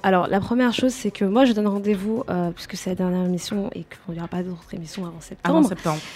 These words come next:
Speaker 1: Donc, je donne rendez-vous, en tout cas ceux qui veulent, le vingt-huit août. Donc, au musée de l'immigration, parce qu'il va y avoir, euh, une soirée que je vais organiser, où je vais faire un débat autour des musiques, euh, afro dans les années quatre-vingts à Paris.
Speaker 2: Mmh.
Speaker 1: Et après, une soirée où je mixerai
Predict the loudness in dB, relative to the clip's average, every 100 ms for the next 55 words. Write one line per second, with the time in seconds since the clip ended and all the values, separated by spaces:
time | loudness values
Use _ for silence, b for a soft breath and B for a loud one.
0 | B B -6 -2 0 2 4 4 2 -2
1 | -4 -2 -2 -2 -4 -10 -12 -14 -14 -14
2 | -10 0 6 8 8 6 2 -6 -12 -8
3 | -8 -10 -20 B B B B -10 -2 2
4 | 2 2 2 2 0 -2 -2 -2 -4 -6
5 | -8 -6 -2 -2 -2 -4 -4 -4 -6 -4
6 | -6 -4 -6 -6 -8 -4 -4 -4 -6 -6
7 | -6 -2 2 4 4 2 -4 -6 -8 -6
8 | -4 -2 2 2 2 B B B -6 -6
9 | -4 -4 -2 -4 -6 -10 -8 -6 -6 -6
10 | -10 -8 -6 -6 -6 -10 -12 -12 -6 -4
11 | -4 -4 -4 -2 2 2 2 -8 -12 B
12 | 0 2 2 0 -8 -8 -4 0 0 0
13 | -4 -2 -2 -4 -4 -2 -2 -2 -6 -10
14 | -8